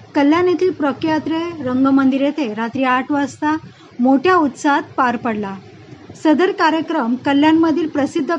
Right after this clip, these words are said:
कथक गुरु सौ स्मिता परांडेकर यांच्या विद्यालयाचा होता. पाऊस आणि कृष्ण वंदे जगद्गुरुम या विषयांची प्रस्तुती कार्यक्रमात प्रमुख आकर्षण ठरली.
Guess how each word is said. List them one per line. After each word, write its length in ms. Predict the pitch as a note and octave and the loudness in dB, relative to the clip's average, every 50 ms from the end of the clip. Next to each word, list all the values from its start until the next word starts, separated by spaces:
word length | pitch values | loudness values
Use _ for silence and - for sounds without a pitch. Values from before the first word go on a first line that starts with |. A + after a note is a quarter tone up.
| - - - | -6 -6 -6
कथक 320 | D#4 C4+ - D4 C#4 A3 A3 - - - - - - - - - A#3 G#3 | -6 -4 -2 -2 -4 -4 -6 -8 -14 -20 -20 -20 -20 -20 -14 -12 -6 -2
गुरु 300 | A#3 C#4 C#4 D4+ D#4+ E4+ F4 - - - - - - | 0 2 4 4 2 2 -2 -6 -14 -20 -20 -20 -14
सौ 240 | - - E4 F4 F4 | -6 -2 0 0 0
स्मिता 520 | D#4 - D#4+ D4 C#4+ C#4+ - - D#4+ E4+ F4+ | 0 0 2 2 2 2 2 0 0 0 0
परांडेकर 680 | D#4 - D4+ C4+ C4+ C4+ C4+ C4+ C#4 C#4 C#4+ D#4 C#4+ A#3+ | -2 -2 -2 0 2 2 4 4 2 2 0 -2 -2 -2
यांच्या 360 | A#3+ A#3+ B3 A#3 A3+ C#4 C4 | 0 0 -2 -2 -2 -2 -2
विद्यालयाचा 720 | A#3 B3+ A#3 G3+ C4+ C4+ C4+ C4+ B3+ B3 A#3+ B3 D4+ D4 | -4 -4 -4 -2 -2 0 0 0 -2 -2 -2 -2 0 0
होता. 340 | C#4+ C4 A3 - G#3+ F#3+ F3 C#3+ - - - - - - - - - - - - - - - | 0 0 -4 -6 -10 -12 -14 -14 -18 -20 -20 -20 -20 -20 -20 -20 -20 -20 -20 -20 -8 -2 0
पाऊस 340 | D4 C#4+ D#4+ F4+ F#4 F#4 | 2 4 4 4 2 2
आणि 200 | G4 F#4 F4 F#4 | 0 0 0 -2
कृष्ण 400 | E4+ - D4+ D4+ C#4+ - - E4 | -2 -2 0 0 0 0 0 0
वंदे 500 | F4 E4+ D#4 C#4+ C4+ C4 C4 C#4+ D4 D4+ D#4+ D#4 D4+ - - - - - - A3 | 2 2 2 2 2 2 4 2 2 2 0 -2 -4 -6 -12 -20 -20 -16 -8 -4
जगद्गुरुम 600 | A#3 B3+ B3 B3+ C#4 C4 B3 A3+ D#4 D#4+ D4+ A3 G#3+ | -2 0 0 0 0 0 0 0 0 0 0 0 0
या 180 | A#3+ B3 B3+ | -2 -2 -2
विषयांची 520 | B3 C4 B3 - - D#4 D4+ D4+ C#4 - D#4 | -2 -2 -4 -2 -2 0 2 2 2 0 -2
प्रस्तुती 680 | - - C4+ C4+ C4 - - D#4 C#4+ F4 E4 C4 G#3 G#3+ - - - - - - - - - | -4 -2 -2 -4 -4 -2 -2 -2 -2 0 -2 -2 -4 -6 -10 -16 -20 -20 -20 -20 -14 -6 -2
कार्यक्रमात 580 | D4 C#4 C#4 D#4 E4 D#4 F4 E4+ E4 E4+ F4 D#4 | 0 0 2 0 0 0 0 0 0 0 -2 -2
प्रमुख 460 | - - C#4+ C#4 C4 D4 D#4 D4+ D#4 | -4 -2 0 2 2 2 2 2 0
आकर्षण 500 | B3+ G#3+ - C#4 B3 A3 - C#4+ C#4 C#4 | -2 -2 -4 -6 -6 -4 -2 0 0 0
ठरली. 440 | C4+ D4 C4 A3+ F#3+ G3 F#3+ F#3 | 0 -2 -4 -4 -6 -8 -10 -10